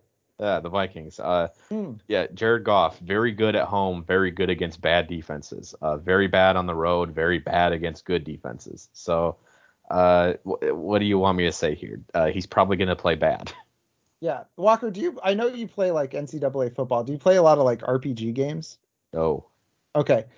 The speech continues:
Speaker 2: So there's, in Fallout, there's, like, a lock picking mechanism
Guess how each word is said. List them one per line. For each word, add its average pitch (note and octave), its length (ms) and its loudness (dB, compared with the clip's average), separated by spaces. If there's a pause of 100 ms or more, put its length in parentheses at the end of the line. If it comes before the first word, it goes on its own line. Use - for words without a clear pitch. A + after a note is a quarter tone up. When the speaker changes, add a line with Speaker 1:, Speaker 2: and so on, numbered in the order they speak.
(160)
Speaker 2:
So D3+ 540 6
there's, D3+ 320 2
in D#3+ 180 -2
Fallout, D#3+ 640 6
there's, C#3+ 180 0
like, C3 200 2
a A#2+ 40 2
lock A#2 400 4
picking F3+ 540 -2 (800)
mechanism G3 640 4